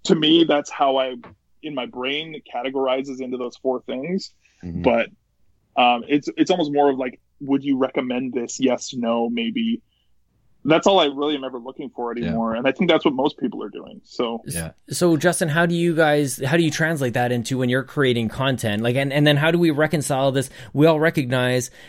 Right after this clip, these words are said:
Speaker 3: that, and maybe this is not as common as I think it is, but I, I seem to hear a lot of, "Metacritic is destroying, like, our
Speaker 2: Mm-hmm.
Speaker 3: commentary on games, and we shouldn't really
Speaker 2: Mm-hmm.
Speaker 3: look too much into Metacritic." And yet a game launches, and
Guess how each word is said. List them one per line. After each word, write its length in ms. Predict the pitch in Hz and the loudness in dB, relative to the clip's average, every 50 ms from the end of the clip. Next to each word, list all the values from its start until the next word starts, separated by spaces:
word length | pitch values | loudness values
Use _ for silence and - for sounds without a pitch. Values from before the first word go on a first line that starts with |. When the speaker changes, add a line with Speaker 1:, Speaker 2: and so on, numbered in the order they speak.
| - - | -6 2
Speaker 3:
that, 240 | 135 139 131 - - - - 113 - - _ _ _ _ _ _ - | 4 4 4 4 0 -10 -20 -20 -20 -20 _ _ _ _ _ _ -10
and 460 | - - 147 151 147 143 143 147 151 | -2 2 4 6 6 6 6 6 6
maybe 200 | 151 156 151 147 | 6 6 6 6
this 160 | 123 135 123 - | 4 4 2 0
is 100 | 123 113 | -2 0
not 200 | 127 123 123 120 | 2 2 4 4
as 140 | 117 113 - | 2 2 0
common 260 | - 120 113 110 107 | 0 0 2 2 2
as 100 | 107 98 | 0 0
I 120 | 107 104 | 0 -2
think 200 | 98 - 160 170 | 0 -2 0 2
it 80 | 196 175 | 4 4
is, 220 | 190 202 208 180 147 | 4 4 4 4 4
but 140 | 139 123 120 | 4 6 6
I, 280 | 120 123 - - 120 | 4 2 0 0 -2
I 140 | 120 120 113 | -2 -2 -2
seem 300 | 107 - - 175 180 175 | -4 -4 -2 -2 0 0
to 60 | 147 | 0
hear 220 | 120 - 139 139 131 | 0 0 2 2 4
a 80 | 123 | 4
lot 180 | 120 117 120 120 | 4 4 4 4
of, 180 | 117 117 107 110 | 2 2 0 2
"Metacritic 580 | 120 139 165 175 170 - - 165 156 160 143 143 | 2 4 4 4 2 2 2 4 4 4 2 2
is 520 | 151 143 135 135 131 127 127 123 120 107 | 2 2 4 4 4 4 2 2 0 -2
destroying, 960 | 113 131 120 - - - 180 185 185 180 180 180 180 180 175 175 170 160 147 143 | -4 -4 -4 -4 -2 0 4 4 6 6 6 6 6 6 6 4 2 0 2 4
like, 220 | 160 151 147 123 | 4 4 6 6
our 80 | 147 143 | 4 2
Speaker 2:
Mm-hmm. 100 | - 147 | 4 2
Speaker 3:
commentary 480 | 156 156 151 143 - 156 147 143 143 | 2 2 2 2 4 4 4 6 4
on 160 | 139 135 135 131 | 4 2 2 2
games, 400 | 127 131 131 127 120 120 107 120 | 2 0 2 0 0 0 0 -2
and 120 | 117 120 | -2 0
we 120 | 123 123 | 0 0
shouldn't 280 | 120 - 180 190 185 165 | 0 2 2 2 2 2
really 200 | 165 165 165 160 | 2 2 2 2
Speaker 2:
Mm-hmm. 60 | 151 | 2
Speaker 3:
look 140 | 156 151 143 | 2 0 0
too 120 | - 156 | -2 -2
much 200 | 147 147 143 - | 0 0 0 0
into 140 | 147 143 139 | 0 0 2
Metacritic." 520 | 131 135 131 131 120 - 131 120 117 110 139 | 2 2 2 0 0 0 -2 -2 0 -2 -2
And 120 | 127 127 | 0 2
yet 180 | 131 131 123 - - 120 127 139 143 - - | 2 2 0 0 -6 -14 -16 -16 -16 -14 -12
a 60 | - | -6
game 280 | 98 113 117 127 135 139 | -4 -2 0 2 2 2
launches, 600 | 143 151 165 170 160 - 180 175 175 185 165 147 | 2 2 2 0 2 4 6 6 6 6 4 2
and 280 | - 131 127 123 123 | 0 0 0 0 0